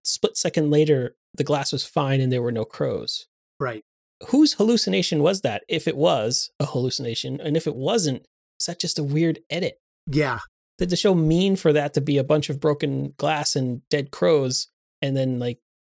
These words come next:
Speaker 1: just missed it?
Speaker 2: Yeah, I'm not sure.
Speaker 1: Uh, and one other fundamental change is that we see here that, I guess you could also put this under the category of Flag being more deliberate. He reaches out to and connects to Nadine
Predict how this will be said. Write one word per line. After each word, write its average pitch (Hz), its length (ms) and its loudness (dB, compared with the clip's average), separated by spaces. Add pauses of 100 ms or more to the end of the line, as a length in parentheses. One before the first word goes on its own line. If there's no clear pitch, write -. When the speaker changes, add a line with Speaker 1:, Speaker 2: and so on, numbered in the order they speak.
(120)
Speaker 1:
just - 160 -6
missed 110 320 -6
it? - 120 -8 (480)
Speaker 2:
Yeah, 131 160 0
I'm 123 60 -8
not 123 160 -6
sure. 120 260 -10 (500)
Speaker 1:
Uh, 147 160 0 (240)
and 175 180 4
one 208 140 6
other 214 200 6
fundamental 175 520 2
change 160 540 2 (100)
is 151 500 2 (120)
that 151 500 0 (180)
we 160 200 2
see 190 340 2
here 180 460 6
that, 143 380 2 (100)
I 147 100 2
guess 190 180 2
you 220 80 2
could 160 120 6
also 151 380 2 (100)
put 143 140 -2
this - 160 -2
under 135 200 0
the 127 100 -4
category 127 500 -4
of 113 100 -4
Flag 131 320 -4
being 123 180 -4
more 123 180 -4
deliberate. 127 520 -2 (180)
He 185 100 0
reaches 190 380 2
out 165 180 2
to 165 140 4
and 143 120 4
connects 143 480 -4
to - 100 -4
Nadine 127 640 -4